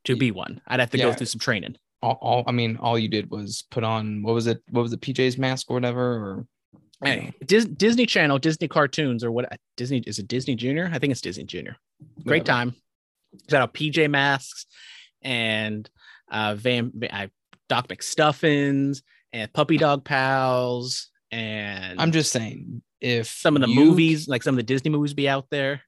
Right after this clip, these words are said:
Speaker 2: if you can get some type, whatever the bare minimum qualifications are to become a caregiver, they are hiring like motherfucking crazy up here, and they're paying a shit ton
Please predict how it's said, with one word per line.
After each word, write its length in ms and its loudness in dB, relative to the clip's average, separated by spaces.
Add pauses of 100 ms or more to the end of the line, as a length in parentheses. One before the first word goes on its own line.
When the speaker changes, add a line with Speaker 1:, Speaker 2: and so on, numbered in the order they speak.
(280)
Speaker 2:
if 220 -6
you 180 -2
can 320 -2
get 320 0 (300)
some 340 -4
type, 300 -4
whatever 560 0
the 100 -2
bare 320 -2
minimum 260 0
qualifications 720 -4
are 100 0
to 80 -2
become 460 -4
a 100 -8
caregiver, 400 -2 (440)
they 260 2
are 180 2
hiring 720 -2 (100)
like 320 -6
motherfucking 760 -2
crazy 480 -2
up 160 0
here, 120 0
and 160 -4
they're 180 -2 (120)
paying 580 0 (480)
a 60 -10
shit 400 -6
ton 340 -10